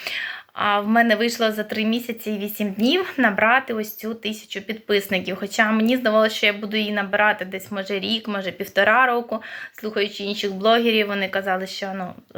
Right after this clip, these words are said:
дійсно важко, важко. А в перші місяці до-, досить важко. А потім воно, знаєте, як сніговий ком. Тобто,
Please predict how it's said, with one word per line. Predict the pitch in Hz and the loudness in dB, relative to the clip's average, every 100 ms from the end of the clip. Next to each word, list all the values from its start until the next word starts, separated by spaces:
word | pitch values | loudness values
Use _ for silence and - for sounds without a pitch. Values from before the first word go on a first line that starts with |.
| 185 | -4
дійсно | 185 233 254 220 196 | 0 0 2 0 2
важко, | 185 165 - - | 0 0 -2 -4
важко. | 190 233 330 - 302 - - - - - - | 0 2 2 -4 -8 -8 -16 -10 -10 -10 -8
А | 208 | -8
в | 202 | 0
перші | 226 220 240 | 0 2 -2
місяці | 214 208 - 190 226 | -2 -4 -8 -8 -8
до-, | 202 214 | -4 -4
досить | - 208 214 208 202 | -2 -2 -2 -2 -6
важко. | 190 165 170 - | 0 0 0 -2
А | |
потім | 190 247 277 269 | -2 -2 0 0
воно, | 240 208 | 2 2
знаєте, | 226 226 220 | 4 2 2
як | 185 | -4
сніговий | - 220 233 220 240 | -4 -6 -2 -2 -2
ком. | 220 - 160 185 - | -2 -2 -2 -4 -10
Тобто, | - - 202 | -10 -6 -6